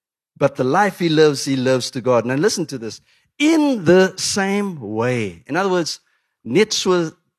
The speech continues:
soos dit is, né? Is it not reg? Just like that.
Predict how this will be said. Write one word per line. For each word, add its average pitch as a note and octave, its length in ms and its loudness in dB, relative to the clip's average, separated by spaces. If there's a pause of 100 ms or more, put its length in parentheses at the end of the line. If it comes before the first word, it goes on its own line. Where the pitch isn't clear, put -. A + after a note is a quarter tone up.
soos D3 320 -6
dit D3+ 220 -2
is, B2 220 -2
né? E3 200 -8 (180)
Is A#2+ 100 -16
it B2+ 40 -10
not B2+ 160 -8
reg? G#2 140 -10 (880)
Just C#4+ 320 -2
like G#3 240 0
that. E3 460 -2